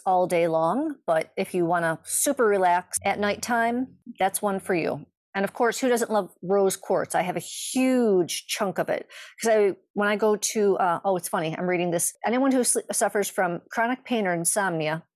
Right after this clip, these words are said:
yes, but I've had my quartz crystal, this, my rose quartz for a long time. So now finally tapping into that sleep energy, but also that love energy. And, you know, that's what the bedroom is for.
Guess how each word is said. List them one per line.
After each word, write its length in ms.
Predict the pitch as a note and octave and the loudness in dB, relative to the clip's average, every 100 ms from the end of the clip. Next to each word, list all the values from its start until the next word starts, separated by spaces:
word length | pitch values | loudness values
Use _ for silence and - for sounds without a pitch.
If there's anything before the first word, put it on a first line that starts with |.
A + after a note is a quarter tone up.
| - | -4
yes, 340 | E3 - - G3 | -4 -2 -4 -2
but 80 | |
I've 80 | F#3+ | 0
had 220 | A3+ G#3+ | 0 0
my 100 | F#3+ | 0
quartz 380 | F#3+ A3+ G3 - | -2 0 0 -2
crystal, 640 | - G#3+ - F#3 E3+ E3+ - | -4 -4 0 2 2 0 -4
this, 220 | F3 - - | -4 -4 -2
my 100 | F#3 | 0
rose 260 | F#3 F#3 | 2 0
quartz 300 | - F#3 E3 | 0 -2 -2
for 120 | - F3 | 0 0
a 20 | |
long 240 | F3 E3 | 2 0
time. 320 | E3+ D#3+ - D3 | -2 -6 -6 -4
So 300 | D#3+ - - - - _ - | -2 -2 -6 -20 -20 _ -2
now 240 | A3 A3 | 0 0
finally 560 | A3 G#3 G3+ F#3+ F3 - | 0 0 0 0 -2 -4
tapping 340 | G#3 F#3 F#3 | 0 0 0
into 260 | F3 F#3 - | -2 -2 0
that 240 | E3+ E3 - - | 0 0 -4 -2
sleep 200 | A#3+ - | 0 0
energy, 480 | F#3+ E3 D#3 D#3+ - E3 - | -2 -2 -2 -4 -4 -8 -2
but 160 | A3+ - | 0 2
also 360 | G#3+ G#3 - G3 | 2 2 0 2
that 320 | F#3 E3+ - | 2 0 0
love 280 | E3+ F#3+ E3 | 0 0 0
energy. 440 | D#3+ D#3+ - - | -2 -6 -6 -4
And, 160 | D#3+ D#3+ - - - | -4 -6 -12 -20 -6
you 80 | G3 | -2
know, 140 | A3+ A3 | 0 0
that's 320 | A3 - - - | 0 -4 -6 -2
what 160 | G#3 | -2
the 80 | A3 | 2
bedroom 300 | A3+ G#3+ G#3 | 2 4 2
is 100 | G3+ | 0
for. 400 | - E3 - | 0 0 0